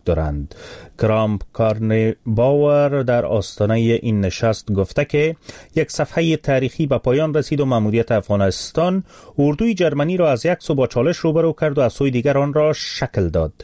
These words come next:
در مأموریت افغانستان طی بیست سال گذشته حداقل پنجاه و نه تن از نیروهای اردوی جرمنی کشته شدند. وزارت‌های دفاع و خارجه جرمنی دیروز اعلام کردند که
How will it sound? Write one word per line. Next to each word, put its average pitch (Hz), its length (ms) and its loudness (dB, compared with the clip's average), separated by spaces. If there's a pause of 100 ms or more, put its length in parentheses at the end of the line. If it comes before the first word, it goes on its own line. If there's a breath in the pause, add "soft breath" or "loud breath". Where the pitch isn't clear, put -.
(380 loud breath)
در 170 220 2
مأموریت 123 520 0
افغانستان 117 600 0
طی 117 220 0
بیست 104 520 -2
سال 104 320 2
گذشته 90 520 0
حداقل 104 760 0 (360 loud breath)
پنجاه 117 360 2
و 110 40 0
نه 143 200 0
تن 170 180 -2
از 131 180 0
نیروهای 123 440 0
اردوی 117 340 2
جرمنی 101 480 0
کشته 113 300 -2
شدند. 80 500 -4
وزارت‌های 113 640 0
دفاع 127 340 0
و - 20 0
خارجه 113 400 0
جرمنی 104 420 0
دیروز 104 340 2
اعلام 123 240 2
کردند 165 360 0
که 175 260 0